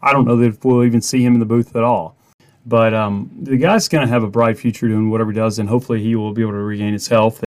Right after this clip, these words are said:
It's weird for me because I really like Andrew Luck. The guy does a podcast where he reviews nerdy books.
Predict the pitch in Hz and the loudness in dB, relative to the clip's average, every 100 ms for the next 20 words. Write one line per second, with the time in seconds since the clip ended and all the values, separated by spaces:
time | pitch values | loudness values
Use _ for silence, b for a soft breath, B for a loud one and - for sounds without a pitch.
0 | - 143 139 202 180 139 143 175 127 - | -4 -2 4 4 4 2 2 2 0 0
1 | 120 110 - - _ _ _ _ 147 214 | 0 0 -4 -12 _ _ _ _ 2 4
2 | 156 151 135 120 143 135 123 110 113 113 | 4 4 4 2 2 2 0 0 -2 -2
3 | 123 123 180 139 123 117 104 - - - | -2 0 0 2 2 2 0 -4 -8 -10
4 | - 151 127 107 101 - 123 113 113 107 | -2 0 0 -4 -6 -2 0 2 2 2
5 | 123 123 101 110 110 101 110 98 - - | 2 2 0 -2 -2 -2 -2 -2 -4 -8